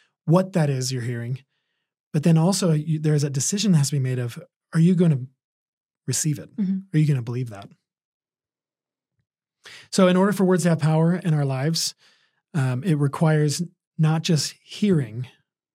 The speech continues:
Speaker 1: but receiving. And so that's, that's the part that is so important in this whole series. This is why I was talking about how this is,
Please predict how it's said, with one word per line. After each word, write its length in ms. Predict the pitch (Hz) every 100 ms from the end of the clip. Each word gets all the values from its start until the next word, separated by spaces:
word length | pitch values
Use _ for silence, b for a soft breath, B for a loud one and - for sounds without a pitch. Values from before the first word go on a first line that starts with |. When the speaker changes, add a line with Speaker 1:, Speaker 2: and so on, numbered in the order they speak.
| _ _ _ _
Speaker 1:
but 80 | 143
receiving. 460 | 131 - 127 95 95 _ _ _ _ _ _ _ _ _ _ _
And 140 | 160 151
so 500 | - 151 139 135 - _ _
that's, 360 | 156 147 - 254 _ _ _ _ _ _ _ _ _ _
that's 320 | 160 175 -
the 380 | - 165 151 147 _ _
part 420 | - 156 147 -
that 120 | 139
is 100 | 127
so 480 | - - 160 156 156
important 720 | 170 143 - 147 131 123 - b b b b _ _ _ -
in 80 |
this 140 | 143 -
whole 220 | - 156
series. 320 | - 147 127
This 100 | 131
is 80 | 139
why 120 | 143
I 40 | 135
was 200 | 131 - _
talking 160 | 165 139
about 120 | 131
how 80 | 127
this 180 | 131
is, 220 | 131 123